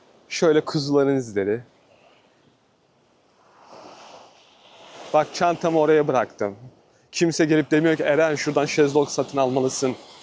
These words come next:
Üçte vereceksin bin, iki bin lira ve on bin liralık yeme içmen lazım." Öyle saçma sapan muhabbetler yok. Bak arkadaş da buraya oturmuş. <laughs>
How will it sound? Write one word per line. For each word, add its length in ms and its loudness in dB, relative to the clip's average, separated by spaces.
Üçte 260 2
vereceksin 440 0
bin, 100 0
iki 240 -4
bin 180 0
lira 340 2
ve 140 4
on 260 0
bin 140 2
liralık 300 0
yeme 200 0
içmen 400 -4
lazım." 420 -2
Öyle 300 -2
saçma 480 -6
sapan 300 -2
muhabbetler 680 -2
yok. 360 -4
Bak 120 0
arkadaş 440 0
da 100 0
buraya 140 2
oturmuş. 680 -6
<laughs> 140 -4